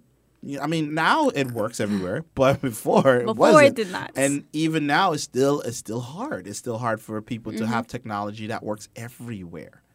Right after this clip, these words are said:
Speaker 1: in the world.
Speaker 2: Yeah, because the world has, well,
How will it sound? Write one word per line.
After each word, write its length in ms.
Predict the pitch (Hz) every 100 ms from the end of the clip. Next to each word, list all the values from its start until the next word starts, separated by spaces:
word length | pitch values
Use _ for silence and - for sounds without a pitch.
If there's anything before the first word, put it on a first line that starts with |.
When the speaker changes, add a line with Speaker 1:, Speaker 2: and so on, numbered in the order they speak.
| _ _
Speaker 1:
in 160 | 107 95
the 60 |
world. 260 | 85 87 -
Speaker 2:
Yeah, 160 | 359 381
because 440 | 262 240 240 -
the 100 | -
world 260 | 202 226 233
has, 360 | 226 220 - - _ 196
well, 300 | 202 196